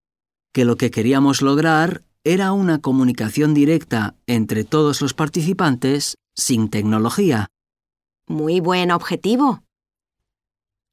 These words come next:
Speaker 1: La nueva generación está habituada a una comunicación constante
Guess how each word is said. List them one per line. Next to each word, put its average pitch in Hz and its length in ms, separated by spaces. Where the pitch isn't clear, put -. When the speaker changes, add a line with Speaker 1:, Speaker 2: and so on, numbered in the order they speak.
Speaker 1:
La 170 140
nueva 214 320
generación 117 920
está 196 440
habituada 151 840
a 120 140
una 165 300
comunicación 127 800
constante 139 880